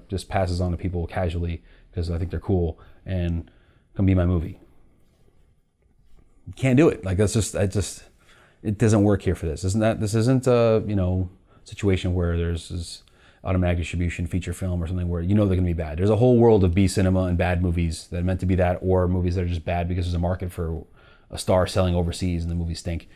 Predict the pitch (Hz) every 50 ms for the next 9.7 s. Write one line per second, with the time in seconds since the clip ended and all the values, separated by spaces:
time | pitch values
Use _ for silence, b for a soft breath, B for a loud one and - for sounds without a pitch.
0 | b b b b - 85 87 85 - - - 87 85 - - 80 - - b b
1 | b b b b b b _ _ _ _ - 107 101 - - 104 98 - 90 101
2 | 113 104 85 90 85 92 98 98 92 90 85 - 90 98 98 92 85 85 80 -
3 | - - - 90 92 80 62 73 - - - 120 110 92 117 107 101 95 - 95
4 | 92 92 95 101 98 90 92 95 98 98 95 92 90 - - 101 92 - - -
5 | 110 - - 101 - - 90 - - 95 85 80 - - 87 95 98 - - 95
6 | 87 - 90 76 80 85 92 90 - b b b b b b b b _ _ -
7 | - 101 92 - - 117 104 - - - 120 135 110 87 - - - 58 67 85
8 | - 101 95 90 90 90 - - 76 - - 90 - - - - - - - -
9 | 98 95 95 87 - - 87 - - - - 98 95 90